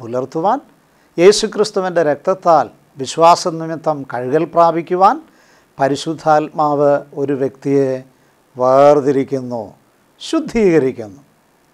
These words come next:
രണ്ട്, കർത്താവായ യേശുക്രിസ്തുവിൽ ആ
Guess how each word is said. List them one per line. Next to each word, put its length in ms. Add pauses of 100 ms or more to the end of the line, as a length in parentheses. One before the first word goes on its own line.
രണ്ട്, 380 (760)
കർത്താവായ 520 (100)
യേശുക്രിസ്തുവിൽ 1120 (560)
ആ 120